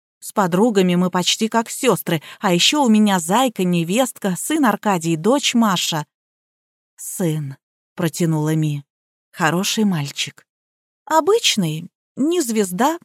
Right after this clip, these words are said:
работает спокойно», пожала я плечами. «В принципе, особо гордиться нечем, такой, как все, но для меня лучший». «Такой, как все», эхом отозвалась Ми.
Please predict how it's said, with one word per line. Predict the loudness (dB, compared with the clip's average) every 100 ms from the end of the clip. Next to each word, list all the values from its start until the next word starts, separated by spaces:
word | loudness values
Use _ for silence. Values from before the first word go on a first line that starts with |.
| -6
работает | 0 2 0 0 -2 -2
спокойно», | -4 -4 0 0 0 -4 -8 _ _ _ -4
пожала | 0 2 2
я | 0 0
плечами. | 0 0 0 0 -2 -4 -8 _ _ _
«В | -2
принципе, | 2 2 0 -2 2
особо | 2 2 2 2
гордиться | 2 2 2 -4 -2 0
нечем, | 0 0 0 0 0 -2
такой, | -4 -2 -2
как | -2 -6
все, | -10 -4 2 2 2 -18 -8
но | 0 0
для | 4 2
меня | 4 2 2 2
лучший». | 0 -2 -4 -4 -4 -6 _ _ _ _ _ _ _ _ _
«Такой, | -10 -10 -4 -2 -2
как | -2 -6
все», | -10 -14 -8 -8 -8 -14 _ _ _ _
эхом | -2 -2 0 -4
отозвалась | -2 -2 0 0 0 -4
Ми. | -4 -2 -4